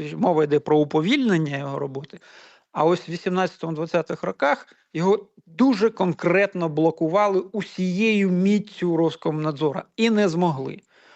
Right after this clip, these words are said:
Тому, м, звісно, що можуть повернутися до цієї практики на якийсь час, невідомо. Але я наголошую, що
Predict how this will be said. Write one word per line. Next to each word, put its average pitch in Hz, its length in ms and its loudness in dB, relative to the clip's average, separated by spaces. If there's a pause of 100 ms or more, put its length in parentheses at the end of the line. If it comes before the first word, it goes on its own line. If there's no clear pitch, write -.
(320)
Тому, 214 580 2
м, 165 420 -4
звісно, 185 500 0
що - 160 -8
можуть 175 400 0
повернутися 170 680 -2
до 139 140 -12
цієї 139 280 -8
практики 143 640 -6
на 233 200 0
якийсь 220 380 -6
час, 202 400 -2
невідомо. 165 640 -6 (360)
Але 180 200 2
я 214 160 2 (300)
наголошую, 180 720 2
що - 260 -8